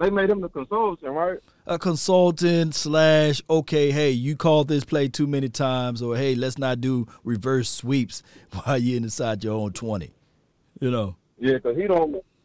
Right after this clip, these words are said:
Speaker 1: 'cause I, I seen last year, he cannot make adjustments, and that's why we lost a lot of games that we should have won.
Speaker 2: Y-, yeah. <sighs> My thing is with Kellen Moore,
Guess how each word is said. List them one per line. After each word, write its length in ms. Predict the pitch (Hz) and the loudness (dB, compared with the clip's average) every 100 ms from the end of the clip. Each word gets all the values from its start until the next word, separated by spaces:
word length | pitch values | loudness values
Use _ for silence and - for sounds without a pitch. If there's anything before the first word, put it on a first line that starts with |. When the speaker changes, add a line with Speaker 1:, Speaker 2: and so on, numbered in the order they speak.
| _ _ _ _ | _ _ _ _
Speaker 1:
'cause 140 | 120 | 0
I, 300 | 120 165 160 | 2 2 2
I 20 | 175 | 0
seen 160 | 180 165 | -2 -2
last 360 | 160 175 170 160 | 2 4 4 0
year, 100 | 151 | -6
he 80 | 180 | -4
cannot 400 | 151 156 170 160 | -4 0 0 2
make 180 | 160 139 | -2 -4
adjustments, 540 | 135 165 156 139 127 | -4 -4 -2 -6 -6
and 80 | 127 | -6
that's 140 | 151 | -4
why 140 | 151 143 | -2 -2
we 120 | 147 | 0
lost 280 | 160 165 156 | 2 0 0
a 60 | |
lot 200 | 135 135 | 0 0
of 80 | 127 | -2
games 200 | 143 139 | -6 -6
that 80 | 131 | -6
we 120 | 135 139 | -10 -10
should 140 | 139 | -8
have 80 | 123 | -6
won. 360 | 139 135 113 101 _ _ _ _ _ _ _ _ _ - _ - _ | -4 -6 -8 -12 _ _ _ _ _ _ _ _ _ -20 _ -20 _
Speaker 2:
Y-, 120 | 95 | -18
yeah. 920 | 95 113 117 131 131 131 127 - 92 71 - - _ _ | -16 -6 -2 0 0 -2 -2 -4 -8 -8 -16 -20 _ _
<sighs> 520 | _ _ _ _ _ | _ _ _ _ _
My 160 | 165 175 | -2 0
thing 280 | 175 160 | 2 2
is 140 | 156 135 | 2 0
with 140 | 131 | -2
Kellen 300 | 156 147 131 | 0 2 2
Moore, 480 | 131 139 135 131 | 0 2 2 2